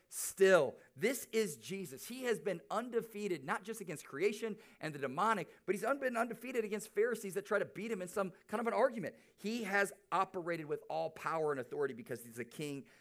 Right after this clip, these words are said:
of heaven that has stepped down and come into this place. And so he is with them. And now the disciples are thinking to themselves, "Where is this going?" Jesus just told us we're walking towards Jerusalem. It's only a matter of time. This Jesus is clearly the one that the Old Testament has,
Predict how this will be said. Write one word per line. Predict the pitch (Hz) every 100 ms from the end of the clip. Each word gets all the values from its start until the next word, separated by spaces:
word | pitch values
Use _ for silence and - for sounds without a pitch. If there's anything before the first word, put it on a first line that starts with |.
| - -
of | 139 135 104
heaven | 131 127 117
that | 117
has | 110
stepped | - 131 123 -
down | 127 117 117
and | 110
come | - 117
into | 110 101
this | 107
place. | - 180 135 -
And | 117
so | 202 170 - - - _
he | - 208
is | 190
with | 180
them. | 165
And | 135
now | 143 165
the | 147
disciples | - - 254 254 156
are | 135
thinking | 135 208 180
to | 147
themselves, | 135 117 135 131 147 - _ -
"Where | 135 208
is | 240
this | 156 -
going?" | - 143 101 80 _ _ _ _
Jesus | 113 190 240 233
just | 233 208 208
told | 180 190
us | 160 -
we're | 143 185
walking | 131 156 185 202
towards | 180 - 156 -
Jerusalem. | - 139 180 175 143
It's | 135 -
only | 160 220
a | 180
matter | 151 139
of | 120
time. | - 165 117 113 - _ _
This | 110 190 208
Jesus | - 180 175 180
is | - 139
clearly | - 165 190 202 208
the | 202
one | 151 151
that | 151 143
the | 123
Old | 131 165
Testament | 156 147 160 151
has, | 131 123